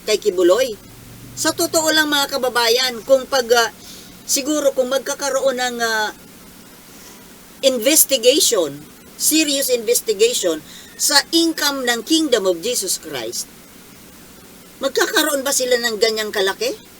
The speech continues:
Na hindi nga natin alam how much really.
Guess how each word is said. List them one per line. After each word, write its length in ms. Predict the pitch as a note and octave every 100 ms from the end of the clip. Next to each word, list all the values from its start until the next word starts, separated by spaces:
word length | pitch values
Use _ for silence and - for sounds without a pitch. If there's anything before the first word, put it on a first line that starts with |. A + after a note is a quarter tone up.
| - -
Na 80 |
hindi 320 | D4 D#4+ E4 D#4+
nga 160 | E4
natin 320 | D#4 D4+ D4+
alam 400 | C#4 B3+ C#4 C#4+
how 240 | B3 C4 B3
much 480 | B3 C4 - - - - -
really. 480 | F#3 A3+ C4+ G#3+